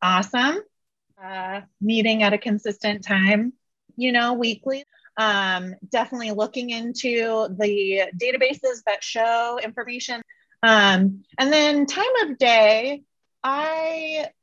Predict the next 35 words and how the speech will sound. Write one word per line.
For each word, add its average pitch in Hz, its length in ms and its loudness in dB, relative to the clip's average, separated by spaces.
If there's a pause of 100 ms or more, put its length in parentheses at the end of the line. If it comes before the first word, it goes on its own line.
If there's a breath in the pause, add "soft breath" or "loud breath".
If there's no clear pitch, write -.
(280)
well, 254 120 0
actually, 247 300 -4
I 240 40 -6
don't 247 160 -6
think 240 180 -8
we 233 80 -2
had 214 160 2
it 208 100 2
on 190 180 0
here. 185 200 -2
I 247 140 2
also 311 280 0
meant 262 220 0
to 262 80 -2
have 214 300 0
day 214 200 4
of 175 140 0
month 185 340 -10 (280)
on 254 240 0
here 262 480 -2 (260)
because 226 840 0 (140)
payday 254 720 0
is 196 140 -6
a 214 60 -8
big 190 260 -4
thing, 180 280 -6
right? 214 420 -2 (720)
Um, 208 600 -2 (760)
when 214 260 -6
I 220 140 -2
was 226 200 -2
working 233 280 -4
in 220 100 -4
San 220 120 2
Francisco, 302 960 6